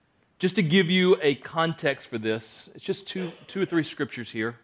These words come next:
uh, scripture verses. And it is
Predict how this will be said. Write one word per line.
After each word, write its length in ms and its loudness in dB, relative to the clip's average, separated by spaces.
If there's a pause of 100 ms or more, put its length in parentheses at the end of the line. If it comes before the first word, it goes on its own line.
(580)
uh, 220 -18
scripture 280 -8
verses. 540 -2 (680)
And 160 2
it 160 6
is 580 4